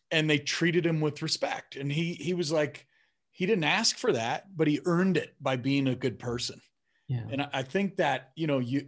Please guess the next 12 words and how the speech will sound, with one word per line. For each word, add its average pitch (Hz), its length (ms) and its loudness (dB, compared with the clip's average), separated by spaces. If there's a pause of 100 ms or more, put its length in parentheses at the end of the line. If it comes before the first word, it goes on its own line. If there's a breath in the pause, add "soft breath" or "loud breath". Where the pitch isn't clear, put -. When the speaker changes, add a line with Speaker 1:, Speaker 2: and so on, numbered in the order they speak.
Speaker 1:
what 151 260 -4
you 147 80 -2
put 185 320 0
out 165 360 0
to 165 120 -4
the 135 100 0
world 127 560 2
and 135 180 -4
your 131 160 2
level 143 320 0
of 123 160 -2
positivity, 123 960 -6